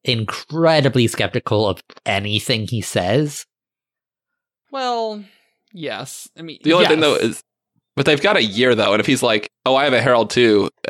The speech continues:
Speaker 3: will Dalinar's not next thing be like, "Well, we have two Heralds. I would like
Speaker 1: Well,
Speaker 3: to talk
Speaker 1: it,
Speaker 3: to your Herald," you know, and then he's like, "Oh, here's this old Ardent who's not really a Herald," and then Dalinar's like, "You're lying to me again, man."
Speaker 1: be, well,
Speaker 3: Yeah.
Speaker 1: no, no, Taravangian says, like,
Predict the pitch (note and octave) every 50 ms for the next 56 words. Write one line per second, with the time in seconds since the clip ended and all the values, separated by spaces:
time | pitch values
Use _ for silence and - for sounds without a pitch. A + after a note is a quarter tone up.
0 | - - A#2 A#2 A#2+ A2 A#2+ A#2 A2+ A#2 A#2 A2+ G#2+ - A#2 - - A2 A2 -
1 | - B2+ A2+ A2 G#2+ G#2+ G#2 F#2+ G2 G2 E2+ E2+ - - A2+ A2+ G#2 G#2+ C#3 D#3+
2 | C#3 A2+ G2 - - - C3+ C3+ B2 A#2 G#2 G2+ G2+ G2 G#2 G#2+ - - - _
3 | _ _ _ _ _ _ _ _ _ _ - - B2 B2 A2 G#2+ A2+ G#2 G3+ G#3
4 | G#3+ - A2+ A2+ - - G#2+ G#2+ B2+ B2 A2 A#2 G2 F#2+ F#2+ G2 G2+ G#2+ - A#2+
5 | A#2+ A#2+ A2+ G#2+ G2+ G#2+ A2 A2 G#2+ G#2+ A#2+ G#2+ - G#2+ G#2 - - C#3+ E3+ D#3+
6 | B2+ A2 G2+ - - - - C#3 C3 C3 C3 B2 - - _ _ _ _ - A#2
7 | A#2+ - B2+ B2+ B2 B2 C3 C3 A#2+ A2+ G#2 A2+ A2 G#2 A#2+ A#2 - - A2+ A2+
8 | A2 G#2+ G2+ A#2+ A#2+ A2 G2+ G2+ G2+ G#2 G2 G#2 G2 F#2+ F#2+ G2 - F#2 - -
9 | G#2 G2+ A2 A#2 A#2 A2+ A2 A2+ A2 G#2+ B2 A#2+ G#2+ G2 G2 G#2 G#2+ G#2 _ _
10 | _ _ - - - - - - - - A3+ G#3+ - F#3 F#3+ F#3 E3+ F3 E3+ F3
11 | F3+ F#3 - F3 F3+ F#3+ F#3 E3+ - G3 F#3+ F#3+ E3+ F3+ F3 E3+ - F#3 F#3 F3
12 | F3 E3+ D#3+ D3 - - D#3 C3+ - C3 A#2+ -